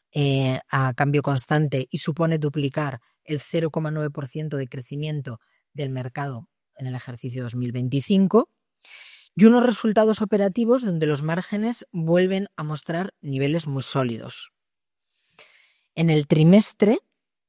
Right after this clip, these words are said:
el ebitda se sitúa en ciento ochenta y cuatro millones de euros, con margen del dieciocho coma nueve, ebit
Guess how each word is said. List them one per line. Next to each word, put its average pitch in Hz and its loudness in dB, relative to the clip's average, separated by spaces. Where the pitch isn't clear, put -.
el 147 -2
ebitda 165 0
se 165 -4
sitúa 156 0
en 131 -2
ciento 147 -4
ochenta 143 -4
y 143 -2
cuatro 143 -2
millones 123 -2
de 156 4
euros, 202 2
con 131 -6
margen 123 -4
del 120 -8
dieciocho 120 -6
coma 139 -4
nueve, 202 0
ebit 156 4